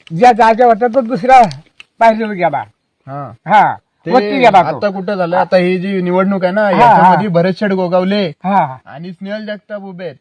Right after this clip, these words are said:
Speaker 2: आणि
Speaker 1: हा.
Speaker 2: अजून तीन उमेदवार उभे आहेत.
Speaker 1: असं आहे.
Speaker 2: तर तुम्हाला काय वाटतं, तुमच्या इकडे काय चर्चा आहे? कोणाच्या नावाची चर्चा आहे? भरत शेठ
Speaker 1: बरोबर.
Speaker 2: गोगावलेंच्या नावाची चर्चा आहे
Speaker 1: हम्म.
Speaker 2: की स्नेहल जगतापांच्या नावाची चर्चा आहे?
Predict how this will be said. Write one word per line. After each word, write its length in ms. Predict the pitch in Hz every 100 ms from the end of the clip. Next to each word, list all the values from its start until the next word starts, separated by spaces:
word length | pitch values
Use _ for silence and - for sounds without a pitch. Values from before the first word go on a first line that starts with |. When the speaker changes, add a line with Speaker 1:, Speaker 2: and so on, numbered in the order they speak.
| _
Speaker 2:
आणि 160 | 123 185
Speaker 1:
हा. 100 | 170
Speaker 2:
अजून 240 | 180 202
तीन 160 | 208 202
उमेदवार 380 | 196 196 196
उभे 180 | 190 175
आहेत. 100 | 165 - _ _
Speaker 1:
असं 220 | 151 147
आहे. 140 | 123 160
Speaker 2:
तर 440 | 165 175 185 180 175
तुम्हाला 300 | 185 196 208
काय 140 | 220
वाटतं, 260 | 220 185 190
तुमच्या 320 | 175 175 196
इकडे 180 | 190 196
काय 160 | 220
चर्चा 360 | 214 220 190 208
आहे? 100 | 151 139 -
कोणाच्या 280 | 165 190 208
नावाची 340 | 185 185 190
चर्चा 300 | 175 165 175
आहे? 100 | 156
भरत 140 | 160
शेठ 100 | 151
Speaker 1:
बरोबर. 140 | 151 180
Speaker 2:
गोगावलेंच्या 540 | 170 175 185 185 196
नावाची 340 | 190 180 185 196
चर्चा 320 | 185 170 208 202
आहे 100 | 156
Speaker 1:
हम्म. 320 | _ 123 120 110
Speaker 2:
की 80 | 185
स्नेहल 300 | 175 196 202
जगतापांच्या 520 | 202 190 196 190 185
नावाची 300 | 180 170 165
चर्चा 320 | 160 151 139
आहे? 100 | 131